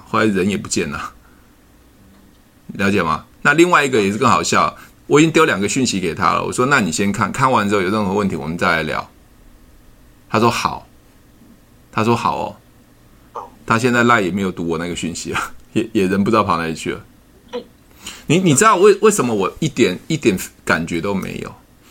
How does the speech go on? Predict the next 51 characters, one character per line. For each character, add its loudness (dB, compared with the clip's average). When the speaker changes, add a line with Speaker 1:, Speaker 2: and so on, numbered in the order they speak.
Speaker 1:
因 0
为 -4
你 4
知 4
道 6
为 -2
什 -4
么 -8
吗？ -12
Speaker 2:
就 -8
有 -10
兴 -12
趣 -10
的 -8
自 -12
然 -10
会 -10
来 -12
啊。 -20
Speaker 1:
对， 0
因 6
为 4
我 0
们 2
大 4
部 -4
分 -2
在 2
做 2
组 -4
织 0
行 -2
销、 -2
团 -4
队 0
行 -6
销 -2
的 -4
时 -10
候， -10
做 0
这 2
样 0
所 -6
谓 -2
的 -4
电 -2
商 -6
的 -12
时 -12
候， -14